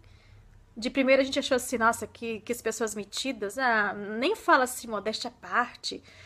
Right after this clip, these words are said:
E a gente queria saber logo como é que falava modéstia à parte in English. Então perguntamos como é que falava mode-, modéstia à parte in English, ahm, procurávamos saber como falar assim, "Ah, meus amigos dizem que eu sou."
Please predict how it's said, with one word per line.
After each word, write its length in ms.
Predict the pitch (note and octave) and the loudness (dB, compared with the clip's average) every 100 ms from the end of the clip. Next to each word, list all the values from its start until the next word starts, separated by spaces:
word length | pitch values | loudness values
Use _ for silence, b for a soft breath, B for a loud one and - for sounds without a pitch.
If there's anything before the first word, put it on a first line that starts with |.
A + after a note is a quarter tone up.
| B - | B 2
E 80 | A#3+ | 4
a 80 | |
gente 260 | A3+ C#4+ - | 6 4 4
queria 260 | D4 B3+ C4+ | 6 6 4
saber 280 | C#4 B3+ | 2 4
logo 220 | A#3 A#3 B3 | 6 4 2
como 180 | B3 | -2
é 60 | B3 | -2
que 80 | B3 | 0
falava 440 | B3+ G#3 G3+ A3 - - | 2 4 0 -6 -10 -4
modéstia 480 | G#3 G3+ B3+ C#4 | 0 2 2 2
à 40 | C4+ | 0
parte 460 | - A3+ A3+ - - | 4 4 2 -8 -10
in 160 | B3+ A3 | -8 -6
English. 480 | F#3+ - - - b b b b - | -8 -8 -8 -8 b b b b -4
Então 180 | A4+ A#4 | 2 4
perguntamos 560 | G#4 E4+ E4 D4+ C4+ | 4 4 2 2 0
como 200 | - C4+ | -2 -2
é 40 | A#3+ | -2
que 60 | |
falava 280 | - G#3+ G#3 G#3 | 2 2 2 -4
mode-, 320 | G3+ G3 F#3+ | -6 -6 -4
modéstia 460 | G#3 G#3 G3+ - G3+ | 0 4 4 2 -4
à 20 | |
parte 300 | - - G#3+ | -8 -8 -6
in 80 | C4 | -2
English, 640 | D#4+ D#4 D#4+ D#4 D#4 - B B B - | 0 2 4 4 2 -4 B B B 4
ahm, 520 | B3 A#3+ A#3 A3+ A3+ - | 6 6 4 -2 -8 -2
procurávamos 600 | C4+ B3+ C4 A#3+ A#3+ A#3+ | 2 2 4 4 4 0
saber 240 | - A3 A3 | -2 -2 -4
como 220 | A#3 A3 | -8 -6
falar 180 | A#3+ A3 | -4 -4
assim, 220 | - A#3+ | -2 -2
"Ah, 80 | A3+ | 0
meus 200 | A3 A3+ | 0 -2
amigos 480 | A3 B3+ D4+ C#4+ | -2 -2 0 -2
dizem 440 | - B3+ C#4 C#4 C4 | -2 -4 -2 -2 -4
que 180 | C4 A#3 | -2 0
eu 160 | B3 | 0
sou." 320 | B3+ - - | -2 -6 -8